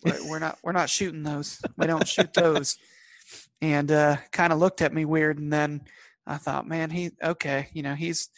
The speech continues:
Speaker 1: he's ready to shoot anything." So doe comes in, and, uh, you know, it didn't work out, spooked, whatever. And so
Speaker 2: She, she, she looked me, looked at me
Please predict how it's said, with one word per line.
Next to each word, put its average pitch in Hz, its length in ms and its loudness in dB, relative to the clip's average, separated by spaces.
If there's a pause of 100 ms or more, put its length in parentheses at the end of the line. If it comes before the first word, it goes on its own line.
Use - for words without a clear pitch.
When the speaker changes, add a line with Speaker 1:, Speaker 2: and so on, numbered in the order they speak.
(200)
Speaker 1:
he's 202 200 -2
ready 170 180 4
to 151 40 -2
shoot 156 280 0
anything." 135 500 -4
So 139 340 -2 (540)
doe 160 220 6
comes 160 380 -2
in, 160 300 0
and, 139 240 -10 (120)
uh, 165 260 -4
you 160 100 -4
know, 147 120 -2
it 143 80 -4
didn't 156 200 0
work 151 280 0
out, 151 280 2 (140)
spooked, - 520 -6
whatever. 147 440 -2 (420)
And 147 180 -8
so 147 380 -2 (240)
Speaker 2:
She, 131 340 -8
she, 151 340 -4
she 147 180 -8
looked 147 340 -2
me, 131 280 -4 (160)
looked 123 300 -4
at 110 80 -6
me 127 400 0